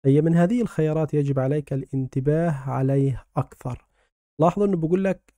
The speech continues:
قدامك سكة قطار وامبارح كان مطر والطريق لسه رطب. شو أكتر شي لازم تنتبه عليه؟ تعالوا نركز منيح في السؤال. هو ما قال لي بس أمامك سكة قطار عشان أروح أقول له أنا في الجواب إنه إيه سكة القطار اللي أنتبه عليها.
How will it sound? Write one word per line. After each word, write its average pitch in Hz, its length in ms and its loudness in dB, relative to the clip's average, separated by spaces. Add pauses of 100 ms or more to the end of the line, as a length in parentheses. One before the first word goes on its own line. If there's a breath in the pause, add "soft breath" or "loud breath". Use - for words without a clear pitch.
قدامك 170 420 2
سكة - 320 -8
قطار 175 500 -2
وامبارح 147 480 -2
كان 170 240 0
مطر 170 480 0 (120)
والطريق 151 520 -4
لسه 151 500 -2 (120)
رطب. 131 300 -4 (760)
شو 277 120 2
أكتر 180 280 2
شي 160 180 0
لازم 143 200 2
تنتبه 135 380 0
عليه؟ 123 320 -2 (640)
تعالوا 226 260 0
نركز 196 360 0
منيح 160 220 0
في - 60 -16
السؤال. 127 500 -4 (540)
هو 214 80 10
ما 269 120 6
قال 226 160 2
لي 175 80 2
بس 160 240 2
أمامك 156 300 2
سكة 151 240 -6
قطار 147 400 0
عشان 143 200 -2
أروح 139 200 0
أقول 143 160 2
له 139 100 2
أنا 135 100 0
في - 100 -8
الجواب 135 340 2
إنه 135 200 -2
إيه 143 100 6
سكة 131 360 -4
القطار 123 460 -4 (100)
اللي 131 140 -4
أنتبه 131 340 0
عليها. 120 400 -4